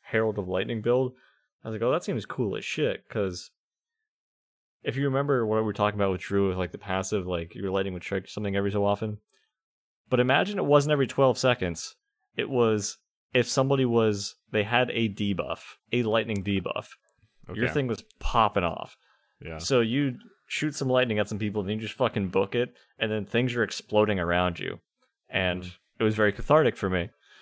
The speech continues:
Speaker 1: Um, but yeah, I liked having that tier of, like, hey, the build's fucking popped off that hard.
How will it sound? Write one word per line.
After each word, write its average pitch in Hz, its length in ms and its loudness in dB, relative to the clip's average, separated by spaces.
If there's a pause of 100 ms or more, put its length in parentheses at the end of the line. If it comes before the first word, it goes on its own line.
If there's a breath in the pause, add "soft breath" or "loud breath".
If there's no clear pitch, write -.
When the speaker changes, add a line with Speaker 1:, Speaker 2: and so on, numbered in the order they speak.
(400 loud breath)
Speaker 1:
Um, 85 440 -2 (1600 soft breath)
but 139 100 0
yeah, 113 100 4
I 113 80 6
liked 110 480 0 (580)
having 101 460 0
that 92 280 -2 (120)
tier 92 480 -6
of, 87 400 -4
like, 90 260 -4
hey, 98 280 0
the 92 100 -2
build's 92 360 0
fucking 92 340 -6
popped - 360 -6
off 87 260 -4
that 95 160 -8
hard. - 300 -10